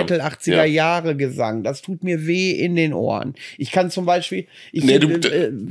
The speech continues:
Speaker 1: schi-, empfehlt mir mal eine vernünftige, richtig geile n-, Heavy Metal Band, die nicht irgendwann anfängt zu nerven. Hab ich bisher wenig gefunden, also True Heavy Metal so. Und dieser Gesang, dieses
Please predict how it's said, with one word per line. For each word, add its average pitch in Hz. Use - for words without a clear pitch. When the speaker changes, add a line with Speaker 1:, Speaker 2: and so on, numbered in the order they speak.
Speaker 1:
schi-, 208
empfehlt 202
mir 220
mal 202
eine 202
vernünftige, 208
richtig 208
geile 185
n-, 180
Heavy 175
Metal 196
Band, 180
die 180
nicht 196
irgendwann 180
anfängt 185
zu 196
nerven. 185
Hab 180
ich 185
bisher 170
wenig 226
gefunden, 185
also 127
True 175
Heavy 117
Metal 95
so. -
Und 113
dieser 156
Gesang, 175
dieses 160